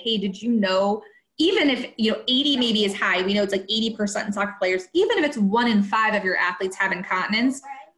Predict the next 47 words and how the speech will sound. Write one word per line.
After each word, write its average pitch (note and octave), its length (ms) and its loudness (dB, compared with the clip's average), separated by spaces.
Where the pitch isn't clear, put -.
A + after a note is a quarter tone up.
are A#3 160 2
you B3 180 2
as A#3 120 0
a A3 40 -4
clinician G#3 500 -2
asking G3 440 -2
about A3+ 300 0
that? A#3+ 340 0
Because A3 260 0
we B3 260 4
can A3+ 220 2
be G#3 100 4
the G3 160 -2
people G#3 280 0
that F#3 380 0
open G#3 300 0
the G3+ 80 4
door G3+ 380 2
and G3+ 200 2
make G3 200 0
that G3+ 280 -2
okay G3+ 580 0
for G3+ 260 0
our F#3+ 340 0
eighteen-year-old G3+ 640 -2
females G3 440 2
to G3+ 100 -4
be G3 120 -2
having F#3+ 380 0
incontinence. A#3+ 640 -2
And G3+ 100 2
guess G3 240 -2
what? F#3 180 0
And G#3+ 120 2
now G#3+ 100 2
you G#3+ 180 2
refer G#3 220 2
them G3+ 100 6
to G3+ 80 4
the G3 80 -2
pelvic G3 260 0
floor G3+ 300 0
therapist. A3 640 0
You're G3+ 200 -2
helping G3+ 340 0
that F#3 260 0
patient. G#3+ 400 0